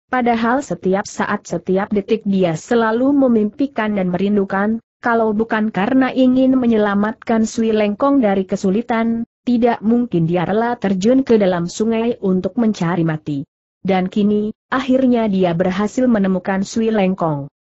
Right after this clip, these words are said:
Namun kejadian tragis yang menimpa gadis itu membuat hawa amarahnya langsung memuncak, sambil membentak nyaris dia siap menerjang naik ke atas. "Jika kau berani bertindak sembarangan,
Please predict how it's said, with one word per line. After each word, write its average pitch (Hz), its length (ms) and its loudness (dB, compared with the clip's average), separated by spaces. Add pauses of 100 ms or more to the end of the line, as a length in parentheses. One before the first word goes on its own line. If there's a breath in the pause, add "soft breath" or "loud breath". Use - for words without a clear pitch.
(120)
Namun 226 480 2
kejadian 202 640 2
tragis 185 480 -2
yang 196 240 2
menimpa 190 480 2
gadis 170 480 0
itu 262 400 2
membuat 185 560 0 (400)
hawa 240 400 0
amarahnya 214 640 0
langsung 269 480 -2
memuncak, 277 560 2 (240)
sambil 180 480 0
membentak 175 560 -2
nyaris 240 480 0
dia 156 240 -4
siap 214 400 0
menerjang 208 560 0
naik 226 320 -2
ke - 80 -4
atas. 170 480 -6 (400)
"Jika 226 480 -2
kau 175 240 -2
berani 175 480 -2
bertindak 247 560 0
sembarangan, 190 880 -2